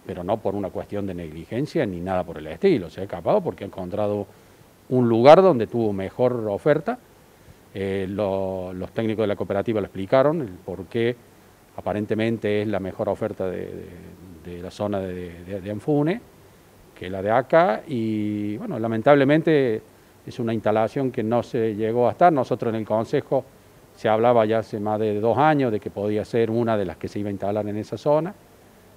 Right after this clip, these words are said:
Eh, y bueno, desgraciadamente, eh, eh, el, la cooperativa explicó bien, se entendió el, los pasos que siguieron en la negociación. El intendente también cerró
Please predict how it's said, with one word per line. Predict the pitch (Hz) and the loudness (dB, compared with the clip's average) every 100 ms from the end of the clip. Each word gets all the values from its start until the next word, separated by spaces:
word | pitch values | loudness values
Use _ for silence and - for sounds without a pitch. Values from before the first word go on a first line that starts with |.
| - 113 | -18 -10
Eh, | 98 101 98 95 98 101 - - - - - - - - | -6 -4 -4 -4 -6 -10 -18 -20 -20 -20 -20 -20 -20 -18
y | 104 113 | -10 -2
bueno, | 165 262 - - - | 0 0 -2 -10 -8
desgraciadamente, | 101 110 - 147 131 139 170 190 190 139 110 | -2 0 2 4 4 2 2 0 0 -2 -6
eh, | 104 110 | -10 -8
eh, | 104 101 104 104 - - - - - | -8 -6 -8 -10 -12 -20 -20 -20 -8
el, | 110 110 107 101 104 | -4 -2 -2 -2 -4
la | 95 | -2
cooperativa | 117 110 113 139 135 | 0 4 4 4 2
explicó | - 110 131 123 120 110 107 | 0 0 6 6 8 6 4
bien, | 110 165 185 | 4 2 2
se | 107 | -2
entendió | 101 104 110 120 139 139 123 | 0 0 2 6 8 8 6
el, | 107 98 101 | 0 -6 -6
los | 101 | -6
pasos | - 135 131 | 2 2 2
que | - | -4
siguieron | - 107 127 135 135 - - - | -4 0 2 2 -2 -8 -18 -8
en | 98 | -4
la | |
negociación. | 101 107 - 123 139 214 247 - - - - - | -2 -2 2 4 4 2 0 -12 -20 -20 -20 -10
El | 98 | -6
intendente | 104 110 113 113 | -2 0 0 0
también | 107 110 135 123 | 0 2 0 0
cerró | 110 107 107 107 104 98 | -2 0 2 2 2 -2